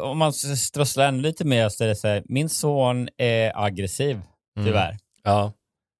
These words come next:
Speaker 1: Och han tar tyvärr mina pengar.
Speaker 2: <laughs>
Speaker 1: Det är roligt.
Speaker 2: Men sen är det också att de har slängt in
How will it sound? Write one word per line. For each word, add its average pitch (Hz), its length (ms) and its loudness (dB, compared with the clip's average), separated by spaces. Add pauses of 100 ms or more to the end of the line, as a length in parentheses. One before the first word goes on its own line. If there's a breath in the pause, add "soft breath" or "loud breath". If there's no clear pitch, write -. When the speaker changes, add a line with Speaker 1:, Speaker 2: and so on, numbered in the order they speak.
(140)
Speaker 1:
Och 147 100 -2
han 160 140 0
tar 156 280 2
tyvärr 127 340 0
mina 113 180 -4
pengar. 127 540 -2
Speaker 2:
<laughs> - 1120 -20
Speaker 1:
Det 156 120 4
är 156 40 4
roligt. 113 340 0 (160 loud breath)
Speaker 2:
Men 127 180 2
sen 131 180 2
är 127 80 2
det 160 80 2
också 151 200 -2
att 107 100 0
de 107 160 -2
har 113 120 2
slängt 110 280 -2
in 104 420 0